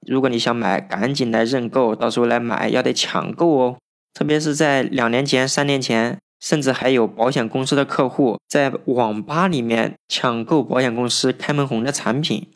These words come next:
那如果现在还是有一些公司啊，跟你说我们的产品要认购，或者说得抢购，或者是呢，说我们这个保险啊，只卖一个月，超过了就不卖了。这个时候我劝大家不要担心，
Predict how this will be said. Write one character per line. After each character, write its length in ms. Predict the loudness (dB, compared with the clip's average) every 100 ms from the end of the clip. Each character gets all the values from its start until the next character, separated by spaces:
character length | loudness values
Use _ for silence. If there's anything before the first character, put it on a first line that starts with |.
| _ _ _ _ -8
那 100 | -4
如 180 | -2 -2
果 160 | 0 0
现 280 | 0 0
在 240 | 2 0 0 -8
还 220 | -8 -2 0
是 140 | 2
有 100 | 2
一 40 |
些 140 | 2 0
公 200 | 0 -2
司 160 | 0
啊， 300 | 0 0 -6 -14
跟 100 | -6
你 80 | -4
说 320 | 0 2 2
我 80 | 2
们 100 | 0
的 60 | -2
产 220 | -2 -4
品 120 | -2
要 140 | 0 0
认 240 | 0 -2
购， 220 | -2 -2 -2
或 140 | -2
者 100 | 0
说 100 | 2
得 160 | 2 0
抢 340 | -2 -2 -4
购， 280 | 0 0 -2 -6 _
或 160 | -4 0
者 140 | 2
是 160 | 2 2
呢， 180 | 2 2
说 220 | 2 2
我 60 |
们 100 | 2
这 100 | 0
个 360 | 2 2 2 2
保 140 | 0 -2
险 220 | 0 0
啊， 180 | 0 -4
只 140 | -4
卖 220 | -2 0 0
一 180 | 0
个 100 | 0 2
月， 180 | 0 -2
超 280 | -8 -2 0
过 160 | 2 2
了 80 |
就 120 | 2 -2
不 120 | -2
卖 220 | -2 -2
了。 80 | -2 -6 _ _
这 140 | 0
个 100 | 2
时 140 | 2 2
候 240 | 2 2
我 100 | 0
劝 200 | -2 0
大 120 | 0 2
家 280 | 2 0 -2 _
不 180 | -4 0
要 200 | 2 2
担 240 | 0 -2 0
心， 460 | 0 0 0 -4